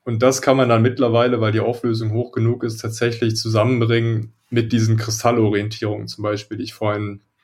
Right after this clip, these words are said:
vorhin erwähnt hab, ähm, weil die halt andere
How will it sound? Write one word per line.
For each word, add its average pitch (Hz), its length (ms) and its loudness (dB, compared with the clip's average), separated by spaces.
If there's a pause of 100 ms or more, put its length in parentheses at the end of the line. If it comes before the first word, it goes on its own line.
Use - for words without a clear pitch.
(600)
vorhin 110 360 2
erwähnt 110 400 2
hab, 117 380 0
ähm, 104 400 -4
weil 107 200 0
die 113 180 4
halt 110 140 4
andere 107 640 2